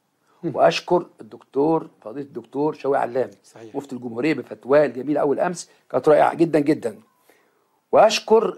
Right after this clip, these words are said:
Speaker 2: الدكتورة نيفين عثمان، رئيس المجلس القومي للأمومة والطفولة. وأشكر المستشار صبري عثمان،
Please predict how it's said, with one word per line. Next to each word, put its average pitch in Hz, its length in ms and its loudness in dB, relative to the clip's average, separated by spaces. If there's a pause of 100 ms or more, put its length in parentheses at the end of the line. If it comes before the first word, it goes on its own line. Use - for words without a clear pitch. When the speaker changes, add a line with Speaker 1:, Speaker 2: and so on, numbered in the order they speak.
(120)
Speaker 2:
الدكتورة 185 880 2 (460)
نيفين 139 800 -2 (160)
عثمان، 180 800 0 (540)
رئيس 165 440 -2
المجلس 147 520 -2
القومي 143 380 0
للأمومة 127 240 -2
والطفولة. 160 460 2 (1080)
وأشكر 175 560 2
المستشار 131 560 2
صبري 151 340 0
عثمان، 175 540 2